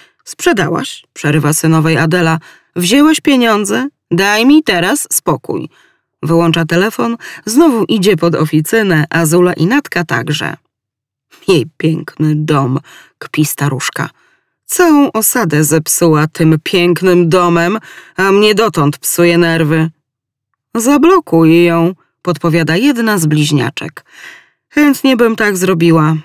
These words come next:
ale to w końcu matka moich wnuczek”. „No i w gruncie rzeczy”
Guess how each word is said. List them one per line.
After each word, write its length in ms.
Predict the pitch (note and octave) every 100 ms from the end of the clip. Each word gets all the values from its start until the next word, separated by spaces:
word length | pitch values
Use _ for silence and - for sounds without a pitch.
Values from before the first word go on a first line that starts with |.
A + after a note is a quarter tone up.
| -
ale 260 | F#3 F#3
to 140 | D#3+ D#3+
w 80 |
końcu 380 | - C#3+ C3+ B2
matka 440 | C3+ F2+ - - C#3+
moich 380 | C#3 A2+ -
wnuczek”. 540 | D#3 E3 D#3+ - - - _ - _ _ _ _
„No 140 | F4+
i 120 | G4 C4
w 60 |
gruncie 440 | F#3+ F#3+ F3+ E3 D#3+
rzeczy” 500 | C#3+ C3+ - D#3+